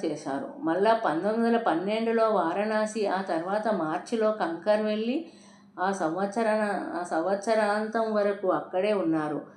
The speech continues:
అక్కడి ఆశ్రమంలో దుర్గా పూజ, వార్షికంగా అమ్మవారి పూజ జరిగేటట్లు ఏర్పాటు చేశారు. వైద్యశాలలో హోమియోపతి మందు ఇస్తున్న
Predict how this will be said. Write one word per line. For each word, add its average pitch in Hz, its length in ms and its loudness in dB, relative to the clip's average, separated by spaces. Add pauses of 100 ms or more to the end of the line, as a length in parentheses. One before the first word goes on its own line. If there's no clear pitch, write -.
(220)
అక్కడి 202 320 0
ఆశ్రమంలో 226 640 0
దుర్గా 202 380 4
పూజ, 208 300 0 (1500)
వార్షికంగా 202 760 0
అమ్మవారి 185 460 0
పూజ 180 300 -2
జరిగేటట్లు 180 680 -2
ఏర్పాటు 165 540 -2
చేశారు. 147 480 -6 (360)
వైద్యశాలలో 220 840 2
హోమియోపతి 214 600 0
మందు 202 300 0
ఇస్తున్న 190 720 0